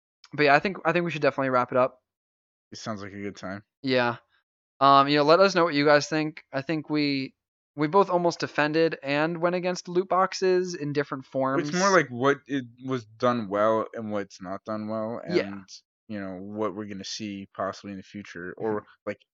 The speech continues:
Speaker 2: why you should really focus on what games that you're, like,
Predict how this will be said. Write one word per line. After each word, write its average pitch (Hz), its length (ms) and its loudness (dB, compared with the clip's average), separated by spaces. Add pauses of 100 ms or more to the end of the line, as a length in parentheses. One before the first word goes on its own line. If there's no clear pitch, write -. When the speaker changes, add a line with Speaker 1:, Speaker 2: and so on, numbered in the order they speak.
(360)
Speaker 2:
why 107 240 4
you 107 340 -4
should 104 280 -12
really 110 260 -8
focus - 640 -12 (120)
on 101 440 -6 (320)
what 110 200 -6
games 107 380 -8
that 95 100 -20
you're, 95 240 -8
like, 92 200 -12